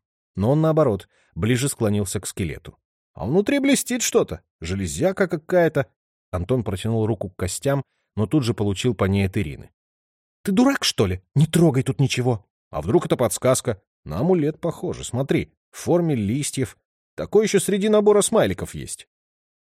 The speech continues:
«Четырехлистник», подсказала Липа, стоявшая рядом.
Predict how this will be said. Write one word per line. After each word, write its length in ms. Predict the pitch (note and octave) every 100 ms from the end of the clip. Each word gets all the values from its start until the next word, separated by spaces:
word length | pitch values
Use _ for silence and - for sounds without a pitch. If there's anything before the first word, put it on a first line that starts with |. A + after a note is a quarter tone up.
| _ -
«Четырехлистник», 720 | D3 F3 E3+ F3+ - - - _ _
подсказала 480 | G2 - G#2 G2+ G2
Липа, 260 | G#2+ -
стоявшая 540 | G#2 G2 F#2 F2+ - E2+
рядом. 340 | C#2 A1 -